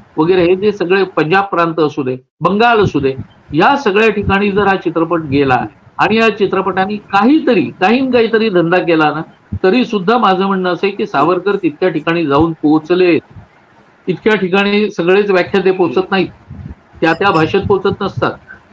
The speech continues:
किंवा हिंदी भाषेत मराठी व्याख्याते त्या मानाने खूप कमी पोहोचतात,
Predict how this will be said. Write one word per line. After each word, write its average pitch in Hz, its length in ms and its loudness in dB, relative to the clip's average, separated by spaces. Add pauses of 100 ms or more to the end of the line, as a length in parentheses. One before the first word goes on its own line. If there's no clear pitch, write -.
(100)
किंवा 202 220 4
हिंदी 185 300 2
भाषेत 196 340 2 (380)
मराठी 185 380 0
व्याख्याते 190 480 0 (420)
त्या 185 160 2
मानाने 233 420 4
खूप 208 220 -2 (580)
कमी 202 220 4
पोहोचतात, 127 420 -4